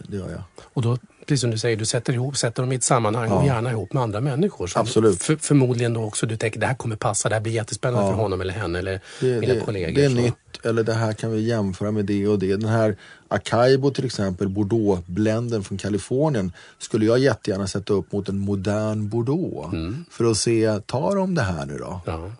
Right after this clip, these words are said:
Speaker 1: Och det gör de förmodligen, men jag vill ändå göra det för att det ska vara en aha moment för alla, att de ska lära sig någonting, de ska upp-, uppfatta skillnader, likhet eller gå därifrån med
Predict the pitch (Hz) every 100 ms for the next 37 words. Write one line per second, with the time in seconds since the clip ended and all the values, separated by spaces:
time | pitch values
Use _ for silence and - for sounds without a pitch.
0 | _ - 117 95 113 98 92 71 82 101
1 | 110 110 87 - - _ - 123 139 147
2 | 139 131 139 143 127 127 - 117 110 135
3 | 120 113 120 120 135 127 127 160 147 71
4 | 78 - - 92 90 92 - 95 - 110
5 | 143 131 165 - 104 92 82 90 95 117
6 | 113 _ - 123 - - 120 - 117 110
7 | 104 - - - _ _ - 143 113 101
8 | 107 107 107 110 107 90 - 101 98 95
9 | 98 92 95 95 104 117 104 104 98 -
10 | 95 98 95 98